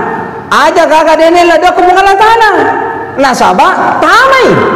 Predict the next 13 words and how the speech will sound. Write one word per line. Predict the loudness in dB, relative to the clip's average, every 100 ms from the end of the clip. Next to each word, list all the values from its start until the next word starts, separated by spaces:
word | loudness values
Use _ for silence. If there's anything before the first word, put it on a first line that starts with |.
| -6
kategori | -2 0 2 2 2 2 2 2 0 -2 0 2
tau | 2
cemela | 2 2 2 2 2
la | 2
lari | 2 2
bunga | 2 2
Allah | 0 0
Ta'ala. | 0 2 0 -2 -4 -2
Tau | 0
sombong. | 2 2 2 2 0 0 -4 -8 -12 -14 -16 -18 -18 -20 -20 -20 -20 -12 -2
Terbiasa | 2 2 2 0
tau | 0
sombong. | 2 2 2 0